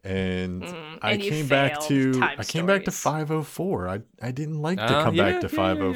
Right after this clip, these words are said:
Speaker 1: four, but I did.
Speaker 3: It is unique.
Speaker 1: This is a game I've not played, but I have watched played, and I have watched set up,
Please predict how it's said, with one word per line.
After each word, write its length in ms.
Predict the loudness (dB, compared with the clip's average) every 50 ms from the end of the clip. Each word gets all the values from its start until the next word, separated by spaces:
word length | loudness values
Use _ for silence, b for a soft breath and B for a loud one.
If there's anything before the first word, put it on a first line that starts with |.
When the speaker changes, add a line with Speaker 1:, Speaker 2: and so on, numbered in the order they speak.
| -2 -4
Speaker 1:
four, 200 | -2 -2 -2 -2
but 120 | -4 -6
I 100 | -6 -6
did. 500 | -8 -8 -8 -6 -4 -4 -6 -6 -10 -14 _ _
Speaker 3:
It 140 | -16 -10 -6
is 200 | -4 -4 -4 -4
unique. 500 | -6 -6 -6 -6 -6 -6 -8 _ -20 _ _ _ -4
Speaker 1:
This 180 | -2 -2 0
is 80 | 0 -2
a 60 | 0
game 220 | 2 2 2 4
I've 120 | 2 2 4
not 220 | 2 0 0 -2
played, 540 | -8 -2 2 4 4 4 4 2 0 -2 -4
but 100 | 0 0
I 80 | 0 0
have 220 | 0 -4 -4 -6 0
watched 380 | 2 4 4 4 2 -4 -14
played, 480 | -10 -2 0 2 2 2 0 -2 -4 -6
and 120 | -4 -2 0
I 60 | 2
have 120 | 2 2 4
watched 320 | 4 4 4 4 0 -4
set 240 | 0 2 2 2 4
up, 280 | 2 0 0 0 _